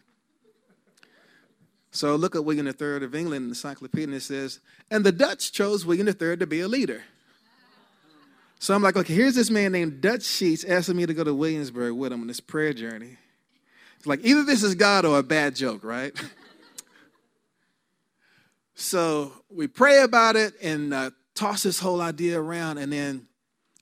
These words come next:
Dutch comes back to me and says, "Hey, you know what? Here's the name of all the cities we wanna go to." And, uh, you know,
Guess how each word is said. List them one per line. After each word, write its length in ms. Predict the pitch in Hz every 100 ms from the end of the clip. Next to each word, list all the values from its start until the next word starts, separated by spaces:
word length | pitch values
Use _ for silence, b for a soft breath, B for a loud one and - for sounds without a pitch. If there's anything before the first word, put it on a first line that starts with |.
| 165
Dutch 280 | 151 170 -
comes 280 | 160 147 135
back 260 | 151 151
to 220 | - 147 151
me 100 | 147
and 100 | 139
says, 140 | 131
"Hey, 120 | 170
you 160 | 151 156
know 140 | 156
what? 100 | 160
Here's 240 | 147 208 180
the 80 |
name 240 | 165 170 160
of 100 | 131
all 200 | 160 175
the 100 | 160
cities 420 | - 175 160 143
we 80 | 143
wanna 220 | 139 127
go 240 | 120 131
to." 320 | 143 - - - _ b b b b b b b _
And, 360 | 143 131 123 120
uh, 180 | 120 117
you 100 | 127
know, 240 | 123 117